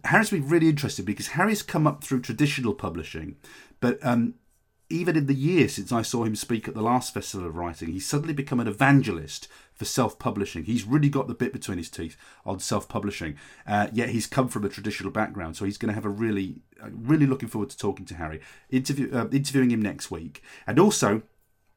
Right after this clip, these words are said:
uh, a lady who I've been, uh, tracking down for a long time,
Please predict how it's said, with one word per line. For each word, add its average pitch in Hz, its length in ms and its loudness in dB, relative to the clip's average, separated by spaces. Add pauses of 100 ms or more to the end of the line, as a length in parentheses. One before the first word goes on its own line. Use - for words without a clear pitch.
(140)
uh, 101 220 2
a 110 40 0
lady 120 240 4
who 110 100 0
I've 113 180 0
been, 113 260 2
uh, 113 220 -2
tracking 123 300 -4
down 113 200 2
for 104 100 -4
a 104 40 2
long 131 180 6
time, 90 300 -2